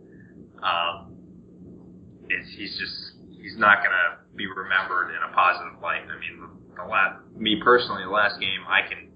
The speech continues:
you know, vividly remember him pitching for the Red Sox was, like, in early two thousand seven against the Indians, and he gave up, you know, seven earned runs and an inning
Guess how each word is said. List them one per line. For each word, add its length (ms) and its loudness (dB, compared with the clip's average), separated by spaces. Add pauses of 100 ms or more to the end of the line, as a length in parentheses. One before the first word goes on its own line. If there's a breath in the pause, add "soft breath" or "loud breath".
(160)
you 80 -12
know, 180 -10
vividly 360 -2
remember 360 0
him 240 -2
pitching 240 -6
for 80 -10
the 80 -8
Red 240 -2
Sox 400 -2
was, 480 -8 (400)
like, 240 -4
in 320 -6 (760)
early 340 8
two 140 -2
thousand 400 4
seven 320 -2
against 200 -18
the 160 -8
Indians, 400 -10
and 100 -20
he 140 -20
gave 160 -10
up, 240 -10
you 320 -18
know, 100 -10 (140)
seven 240 0
earned 280 -4
runs 440 -2
and 80 -20 (500)
an 60 -6
inning 260 0